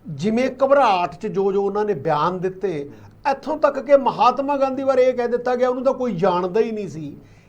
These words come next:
Speaker 1: ਇਹ ਸਾਰੀਆਂ ਗੱਲਾਂ 'ਚੋਂ ਲੱਗ ਰਿਹਾ ਸੀ ਕਿ ਬੁਖਲਾਹਟ ਇਹਨਾਂ ਦੇ ਵਿੱਚ ਹੈਗੀ।
Speaker 2: ਹੂੰ।
Speaker 1: ਪਰ ਜਦੋਂ
Speaker 2: ਹੂੰ।
Speaker 1: ਐਗਜ਼ਿਟ ਪੋਲ ਆਏ,
Speaker 2: ਹੂੰ।
Speaker 1: ਐਗਜ਼ਿਟ ਪੋਲਸ ਨੇ ਜੋ ਤਸਵੀਰ ਪੇਸ਼ ਕੀਤੀ,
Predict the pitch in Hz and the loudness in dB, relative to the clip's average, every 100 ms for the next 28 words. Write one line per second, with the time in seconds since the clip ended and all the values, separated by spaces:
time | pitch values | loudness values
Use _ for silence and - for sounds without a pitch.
0 | - 285 302 202 240 247 277 220 214 202 | -10 -2 0 2 -2 -2 -4 0 0 0
1 | 220 208 160 143 151 170 196 226 277 156 | -2 -2 -2 -4 -8 -8 -10 -6 -6 -4
2 | - 151 151 165 196 208 208 220 214 196 | -6 -4 0 0 0 0 -2 -4 -4 -4
3 | 208 - 147 156 143 - - - 117 - | -10 -10 -10 -10 -12 -14 -20 -20 -20 -20
4 | - 262 269 170 139 160 196 226 165 151 | -2 2 2 2 -2 2 4 4 2 -2
5 | 185 214 - - 120 - 202 180 170 311 | -4 -6 -10 -20 -12 0 0 0 -2 -4
6 | 285 262 220 196 139 135 175 - - 110 | -2 0 0 0 -2 -6 -10 -12 -20 -20
7 | - - - 208 202 160 269 285 - 226 | -20 -10 2 2 2 -2 -6 -4 -6 -2
8 | 196 190 160 170 165 165 196 - 143 123 | 0 2 0 -6 -4 -2 -2 -4 -10 0
9 | 220 294 294 240 269 277 262 220 196 - | 2 2 0 -4 0 0 2 2 2 -2
10 | 170 - 156 147 | -12 -8 -8 -8